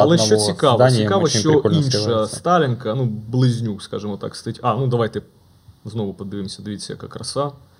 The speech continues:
Speaker 1: які деталі. І ось просто там перший поверх, якийсь магазин, от зашито таким кольором. Тобто цей колір зв-, ну, на себе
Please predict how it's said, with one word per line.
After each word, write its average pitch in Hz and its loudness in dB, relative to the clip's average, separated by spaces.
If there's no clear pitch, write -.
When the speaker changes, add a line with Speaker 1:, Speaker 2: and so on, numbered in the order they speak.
Speaker 1:
які - -14
деталі. 127 -4
І 107 -6
ось 101 -6
просто 117 -6
там 98 -10
перший 107 -8
поверх, 127 0
якийсь 110 -10
магазин, 110 -2
от 104 -4
зашито 107 -8
таким 104 -12
кольором. 98 -8
Тобто 127 -6
цей 139 -6
колір 170 0
зв-, 117 -10
ну, 180 -2
на 135 -4
себе 127 -2